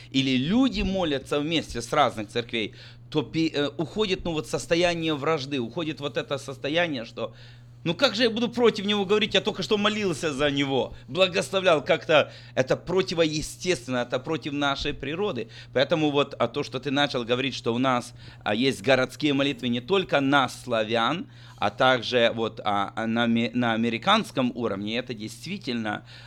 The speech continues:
а, освобождает наш город от ненужной вражды и несет, ну, э, настрой,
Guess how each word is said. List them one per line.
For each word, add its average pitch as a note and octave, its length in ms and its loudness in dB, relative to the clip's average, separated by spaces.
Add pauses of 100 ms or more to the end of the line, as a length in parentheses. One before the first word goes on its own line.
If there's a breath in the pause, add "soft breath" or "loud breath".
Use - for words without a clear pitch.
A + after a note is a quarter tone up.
(140)
а, D#2 800 -6
освобождает C3 1000 4
наш A2+ 400 -6
город D#3+ 500 4 (240 loud breath)
от A#2 240 0
ненужной B2+ 720 0
вражды A#2+ 880 -2 (280 soft breath)
и D3 120 6
несет, C3 600 2
ну, A#2 360 -2
э, F#2 200 -4
настрой, B2 680 2